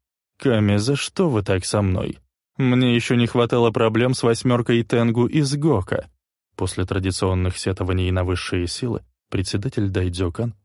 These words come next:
приступил к своим прямым обязанностям. «Такахаси, чтобы к завтрашнему утру на моем столе лежало личное дело погибшего,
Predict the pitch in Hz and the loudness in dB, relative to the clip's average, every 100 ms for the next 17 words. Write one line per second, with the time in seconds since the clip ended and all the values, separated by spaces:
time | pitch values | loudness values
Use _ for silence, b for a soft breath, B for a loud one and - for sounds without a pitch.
0 | - 107 - 104 127 123 - 107 104 101 | -8 -6 -4 -4 -4 -6 -4 -2 -2 0
1 | 110 92 90 101 113 95 87 90 87 - | 0 0 0 -2 -2 -2 -2 -4 -6 -8
2 | - - _ _ _ _ - 156 156 147 | -8 -10 _ _ _ _ -4 0 0 0
3 | 120 - - _ - - - 113 113 117 | 0 -2 -6 _ -16 -8 -2 0 2 0
4 | 127 127 - 113 110 110 107 151 110 107 | 0 0 2 2 4 2 2 2 2 2
5 | 110 113 - 117 135 117 117 120 113 117 | 2 2 0 0 2 2 2 2 2 0
6 | - 110 107 117 113 101 101 113 165 - | 0 0 2 2 2 2 0 0 -4 -4
7 | - - | -6 -6